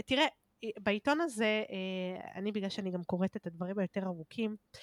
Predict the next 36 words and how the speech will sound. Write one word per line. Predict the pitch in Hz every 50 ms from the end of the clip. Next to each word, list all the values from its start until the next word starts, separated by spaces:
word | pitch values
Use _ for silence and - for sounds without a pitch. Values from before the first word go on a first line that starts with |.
| - - - - - - - - - _ _ _
אני | 226 220 240
מודה | 233 226 226 214 240 254 277
שבגיל-, | - 415 370 311 233 - 220 -
הגיליון | 214 190 208 214 202 196 208 233 277
הזה | 302 262 277
מתעתע. | 254 233 - - 214 180 190 - - 208 180 156 156 160
מצד | 190 196 - 269 302
אחד | - - 339
זה | 269 247
גיליון | - 226 214 214 226 240 240
מאוד | 240 233
חגיגי | - - 262 220 214 208 202 220 226
ליום | 214 196 196 202
העצמאות, | 214 208 - - 190 180 185 208 277 403 - - - - _ _ _ _ _ - _ _ _ _ _ _ _ - - _ -
אה, | 214 214 202 196
העשרים | 185 180 - - - 208 196 196
וארבע | 190 190 202 220
של | 220 - 190
מדינת | 185 180 175 190 180 185 185 -
ישראל. | 185 - - - 165 165 190 247 359 440 415 - - - - - - - - - _
אה, | 208 208 214 214 214 208 220
אז | 214
אתה | - -
יודע, | 415 539 554 480
יש | 403 - -
הרבה | 349 330 370
דברים | 339 330 330 359 349 339
שהם | - 381 349 339 320 302 302 302 302 311 294 294
בהומור, | 311 320 330 339 359 381 381 370 349
סוג | - - 320 302 -
של, | - 339 320 320 311
אה, | 311 285 277
הומור | 269 285 269 302 311 330
סקה, | - - - - 233
משהו | 220 214 202 - -
כזה, | - 214 196 185 196